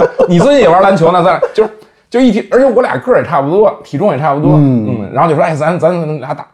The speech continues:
Speaker 1: 哪天打，打一试试。”<laughs> 就这么就约上了。本来那个时候就大概每个人上个十节八节的时候，应该是就会变成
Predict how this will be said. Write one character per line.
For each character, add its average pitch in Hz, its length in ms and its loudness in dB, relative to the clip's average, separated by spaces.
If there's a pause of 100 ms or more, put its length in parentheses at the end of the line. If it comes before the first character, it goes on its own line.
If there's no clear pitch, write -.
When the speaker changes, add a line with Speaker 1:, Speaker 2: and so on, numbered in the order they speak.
(120)
Speaker 1:
哪 139 100 -12
天 190 120 -6
打， 190 100 -18 (160)
打 - 220 -16
一 135 100 -6
试 156 240 -6
试。” 117 140 -14 (880)
<laughs> - 400 -8
就 208 80 0
这 208 120 2
么 151 100 0
就 123 100 0
约 123 240 2
上 110 140 -4
了。 107 160 -8
本 120 220 0
来 123 340 2
那 254 180 0
个 156 100 2
时 - 180 -8
候 123 180 2
就 131 220 -2 (220)
大 180 140 -6
概 202 140 0
每 120 160 -4
个 107 80 -4
人 143 120 0
上 170 280 -4
个 113 60 -4
十 - 300 -6
节 196 120 2
八 196 180 2
节 131 180 0
的 160 100 2
时 110 80 -4
候， 117 80 0
应 147 100 0
该 170 160 0
是 143 140 -2
就 139 160 -8
会 165 100 -6
变 151 160 -4
成 143 140 -4